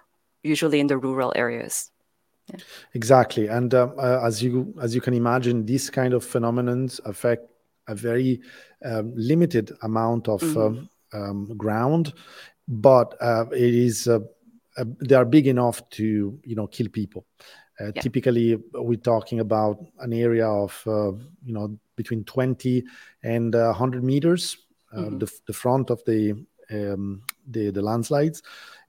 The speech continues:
Speaker 2: And again, yeah, they can be, they can create some serious damage.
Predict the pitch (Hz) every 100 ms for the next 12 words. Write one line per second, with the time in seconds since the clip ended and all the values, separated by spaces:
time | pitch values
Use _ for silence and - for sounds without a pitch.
0 | - 117 110 113 117 101 98 123 92 120
1 | - 120 117 110 104 104 _ _ - 110
2 | 110 104 113 143 - - 120 110 104 -
3 | 110 104 98 104 101 95 85